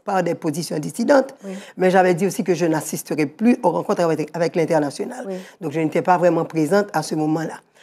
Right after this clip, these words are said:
Speaker 1: Bref, pour revenir à, à, à ce que, à ce qu'on demandait, ce livre est important et son témoignage est important parce que nous sommes vraiment dans la pire des conditions.
Speaker 2: Oui.
Speaker 1: Haïti s'effondrait au fur et à mesure sous la dictature et tout ça, mais là, on a carrément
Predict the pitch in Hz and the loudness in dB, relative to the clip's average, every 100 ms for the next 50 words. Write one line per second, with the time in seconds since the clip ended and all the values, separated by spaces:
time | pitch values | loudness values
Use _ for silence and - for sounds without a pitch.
0 | - _ _ 170 202 240 240 175 139 - | -20 _ _ 2 4 4 2 -4 -4 0
1 | 247 196 190 190 196 180 160 - 156 170 | 2 4 4 4 4 6 4 4 2 0
2 | 170 - 165 - 170 - 156 151 151 156 | -2 -2 0 2 0 -2 0 2 2 0
3 | 220 220 - _ - - - - 220 214 | -2 -4 -18 _ -16 -12 -10 0 2 4
4 | 180 175 170 151 165 151 196 185 175 180 | 4 4 2 0 0 0 -2 -2 -2 0
5 | 165 170 170 175 170 156 165 156 214 175 | 0 0 0 0 -2 -4 -6 -6 -6 -6
6 | 147 - - 185 277 - 247 240 175 208 | -8 -10 -8 2 2 4 2 2 2 2
7 | 208 226 - - - _ _ _ 170 190 | 2 0 -2 -14 -20 _ _ _ 0 2
8 | 185 - 196 180 175 151 147 - - _ | 2 0 2 2 2 0 -2 -10 -14 _
9 | - 160 160 - 226 254 - 220 180 175 | -8 -6 -4 -4 -2 0 2 2 4 4
10 | 175 - 175 160 156 156 180 175 202 180 | 2 2 4 4 2 0 -4 -4 -2 -2
11 | 170 180 - 170 214 180 160 165 196 208 | -2 -4 -6 -6 -2 -2 -2 -4 -4 -4
12 | - - - 185 185 175 170 165 - 208 | -8 -20 -2 2 4 4 2 0 -4 0
13 | 202 185 185 | 2 4 2